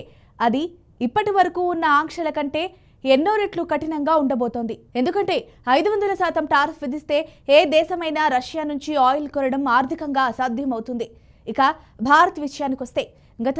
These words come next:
రెండు సంవత్సరాల్లో రష్యా భారతదేశానికి అత్యంత పెద్ద చమురు సరఫరాదారుగా మారింది.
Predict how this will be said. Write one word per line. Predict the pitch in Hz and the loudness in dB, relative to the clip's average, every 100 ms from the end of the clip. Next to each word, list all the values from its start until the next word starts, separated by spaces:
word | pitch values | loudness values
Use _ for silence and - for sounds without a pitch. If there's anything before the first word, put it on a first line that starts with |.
| 285 | -2
రెండు | 330 392 | -2 0
సంవత్సరాల్లో | 370 339 - 339 302 302 311 247 | -2 -4 -2 0 2 -2 0 -4
రష్యా | 262 311 320 302 233 | -2 -2 -2 -4 -4
భారతదేశానికి | 285 294 240 269 285 262 254 302 226 | -2 -2 -2 -4 -2 -6 -6 -8 -8
అత్యంత | 226 277 269 247 247 | -6 -8 -4 -4 -4
పెద్ద | 233 262 302 | -4 -4 -4
చమురు | 285 269 254 | -6 -4 -6
సరఫరాదారుగా | 269 269 285 320 269 262 247 247 240 | -6 -6 -8 -6 -4 -4 -4 -6 -4
మారింది. | 240 233 | -6 -6